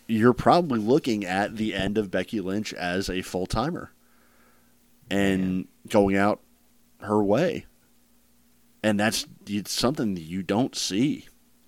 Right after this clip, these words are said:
Speaker 1: ever.
Speaker 2: Oh, God. And then do you know what comes to this, bro?
Speaker 1: What's that?
Speaker 2: She'll come out of her retirement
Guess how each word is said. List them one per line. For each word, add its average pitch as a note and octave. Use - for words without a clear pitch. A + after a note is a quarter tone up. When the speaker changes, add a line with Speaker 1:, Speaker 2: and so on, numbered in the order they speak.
Speaker 1:
ever. A#2
Speaker 2:
Oh, G2
God. G2
And G2
then A2+
do A2
you A#2+
know A#2+
what A2+
comes G2+
to E2+
this, F2+
bro? F2+
Speaker 1:
What's G2
that? F#2
Speaker 2:
She'll G#2
come B2+
out A2
of F2+
her F#2
retirement D2+